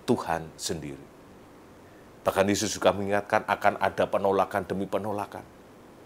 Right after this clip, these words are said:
Tetapi jangan takut, di dalam Tuhan selalu ada kebaikan dan keselamatan, seperti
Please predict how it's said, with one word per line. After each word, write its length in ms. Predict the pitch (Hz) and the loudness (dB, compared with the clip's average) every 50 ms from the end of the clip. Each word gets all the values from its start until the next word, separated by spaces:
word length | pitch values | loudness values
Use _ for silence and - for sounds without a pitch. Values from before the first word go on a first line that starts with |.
| - - - - - - - - - - - - - - - - - - | -20 -20 -20 -20 -20 -20 -20 -20 -20 -20 -20 -20 -20 -20 -20 -20 -20 -14
Tetapi 240 | - 82 82 80 - 80 | -8 -4 -4 -2 -2 -4
jangan 400 | - - 95 107 123 147 156 160 | -2 2 2 2 2 0 -4 -6
takut, 320 | 160 160 143 - - 120 117 - - - - - - - - - - - - - - - - - - - | -6 -8 -8 -6 -6 -6 -6 -8 -10 -20 -20 -20 -20 -20 -20 -20 -20 -20 -20 -20 -20 -20 -20 -20 -18 -12
di 80 | - 82 | -2 2
dalam 240 | - 95 87 82 78 - | 4 4 4 2 0 -4
Tuhan 400 | - 90 - - - 76 76 76 76 - - - - - - - - - - | -6 -6 -6 -4 -4 -4 -4 -4 -6 -14 -20 -20 -20 -20 -20 -20 -20 -20 -20
selalu 400 | - - - - 90 78 78 76 76 - | -14 -8 -2 0 0 0 0 0 -4 -2
ada 480 | 76 80 73 - - 73 71 71 67 - - - - - - - - - - | -4 -4 -2 -2 -4 -4 -4 -4 -8 -14 -18 -20 -20 -20 -20 -20 -12 -8 -6
kebaikan 640 | 87 - - 85 78 78 73 71 - 73 71 71 67 - - - - - - - - | -6 -2 0 2 2 2 0 -4 -4 -4 -4 -4 -6 -10 -18 -20 -20 -20 -20 -8 -2
dan 240 | - 85 78 73 73 | -2 -2 -2 -2 -6
keselamatan, 720 | 78 - - - 71 69 67 69 67 - - 69 67 64 - - - - - - | -8 -8 -6 -6 -6 -6 -6 -10 -10 -8 -8 -8 -8 -8 -12 -20 -20 -20 -20 -14
seperti 720 | - - - 82 76 90 78 73 - - 82 78 73 71 | -6 -2 -2 -2 0 -2 -4 -4 -4 -6 -4 -4 -6 -8